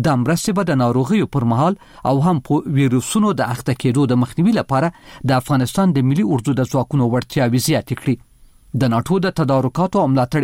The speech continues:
ادارې ویلي چې د ده، چې د درد ضد درمل، ویټامینونو، انټي بیوټیکو، پولیو واکسین، عفونیت ضد مایع او لومړنیو مرستو محمولې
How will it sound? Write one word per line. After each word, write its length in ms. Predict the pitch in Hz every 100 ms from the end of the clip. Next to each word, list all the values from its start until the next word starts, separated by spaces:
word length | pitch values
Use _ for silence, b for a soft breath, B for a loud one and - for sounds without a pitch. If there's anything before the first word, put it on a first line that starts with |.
| 113
ادارې 300 | 120 131 131 113
ویلي 260 | 120 185 214 B B B
چې 60 | 131
د 140 | 131 107
ده، 180 | 175 180 - -
چې 80 | - 127
د 120 | 120 110
درد 240 | 160 135 - 107
ضد 200 | 135 160 190
درمل، 260 | 185 214 240 b b b b
ویټامینونو، 720 | 131 127 147 123 123 156 202 208 123
انټي 180 | 120 131
بیوټیکو، 480 | 120 117 120 107 196 185 b b b b -
پولیو 400 | 143 120 139 196 190
واکسین، 400 | 180 - 196 - 117
عفونیت 440 | - 135 127 123
ضد 240 | - 175 190
مایع 240 | 190 190
او 160 | 143 131
لومړنیو 500 | 127 123 127 131 120
مرستو 320 | 123 131 139 123
محمولې 380 | 117 120 123